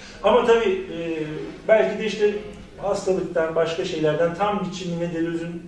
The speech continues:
kendisinin de koyduğunu düşünmediği, e, ama yani, e, nasıl diyeyim, beslemeyi de bırakmadığı, e, bir proje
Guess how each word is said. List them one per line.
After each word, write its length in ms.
kendisinin 500
de 160
koyduğunu 440
düşünmediği, 720
e, 120
ama 580
yani, 260
e, 320
nasıl 220
diyeyim, 160
beslemeyi 540
de 120
bırakmadığı, 580
e, 560
bir 140
proje 360